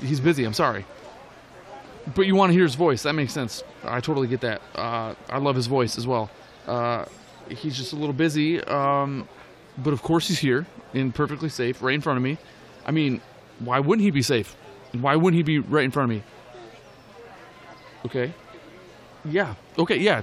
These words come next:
here he is. Sorry. Uh, he, Micah, Micah, come over here. Mi-, get off the yak. Micah, come over here. Here's, here's the phone. Your wife's on the phone.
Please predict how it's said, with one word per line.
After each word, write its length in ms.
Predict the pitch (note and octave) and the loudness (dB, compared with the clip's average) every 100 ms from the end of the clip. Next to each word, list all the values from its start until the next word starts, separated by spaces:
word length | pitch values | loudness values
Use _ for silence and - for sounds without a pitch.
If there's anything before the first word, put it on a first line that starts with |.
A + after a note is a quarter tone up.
| - | -2
here 160 | - G3 | 4 6
he 100 | F3 | 6
is. 120 | A#2+ | 4
Sorry. 400 | - F#3 D3+ A#2+ - | -2 0 2 2 2
Uh, 180 | C#3+ B2 | 2 4
he, 160 | E3+ E3+ | 2 4
Micah, 380 | G3+ F3+ C3 C#3 | 2 4 0 0
Micah, 200 | F3 D3+ | -2 2
come 120 | G#3 | 4
over 120 | G3+ | 4
here. 200 | D3+ G#2 - - - - | 4 2 -4 -20 -20 -10
Mi-, 180 | - F3+ | -6 -2
get 160 | C#3+ F#3 | 2 4
off 120 | F3 | 4
the 100 | F3 | 4
yak. 300 | E3 A2+ - - | 4 4 0 -2
Micah, 240 | D3+ C#3+ | -2 0
come 140 | C3+ E3+ | -2 0
over 100 | B2+ | 0
here. 160 | G#2+ - - - - - - - - - - - - - - - | -2 -6 -20 -20 -20 -20 -20 -20 -20 -20 -20 -20 -20 -20 -18 -4
Here's, 260 | C3+ E3 - | 0 0 2
here's 240 | D3+ F3+ | 2 2
the 60 | C#3 | 2
phone. 220 | F3 C3+ | 2 2
Your 100 | D3 | 4
wife's 200 | D3+ D#3 | 4 2
on 80 | B2 | -2
the 60 | |
phone. 180 | C3 | -4